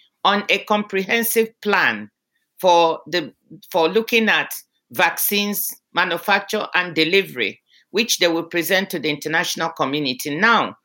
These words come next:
cepi is looking at about eight to ten vaccines that it's coordinating the work on. There are also other vaccines being worked on elsewhere. So whichever one comes out first, Gavi is quite willing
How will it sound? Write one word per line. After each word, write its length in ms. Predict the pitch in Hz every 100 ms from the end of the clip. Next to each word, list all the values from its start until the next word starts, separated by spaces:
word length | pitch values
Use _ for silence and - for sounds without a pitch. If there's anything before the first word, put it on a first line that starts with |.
| _ -
cepi 460 | - 254 269 277 277
is 180 | 185 160
looking 300 | 214 208 220
at 200 | 180 151
about 380 | 156 143 147 - -
eight 240 | 202 202 -
to 100 | 165
ten 320 | - 180 175
vaccines 720 | 151 151 - - 151 107 -
that 220 | 135 147 160
it's 200 | - -
coordinating 920 | 180 185 165 165 170 170 165 160 160 - - -
the 120 | 143
work 320 | 175 170 -
on. 180 | 135 151
There 120 | 226
are 80 | 226
also 640 | 269 294 311 - 156 90 - _ _ _ -
other 300 | 247 262 240
vaccines 580 | 185 175 - 208 208 -
being 280 | 214 226 208
worked 300 | 185 - 180
on 220 | 175 165
elsewhere. 560 | 180 190 - 151 135 - - _ _
So 220 | - 240 214
whichever 520 | 226 247 277 302 285
one 280 | 247 240 233
comes 320 | 233 220 196
out 180 | 185 190
first, 400 | 165 151 156 202
Gavi 220 | 208 226
is 140 | 202
quite 340 | - 190 190 165
willing 380 | 180 151 92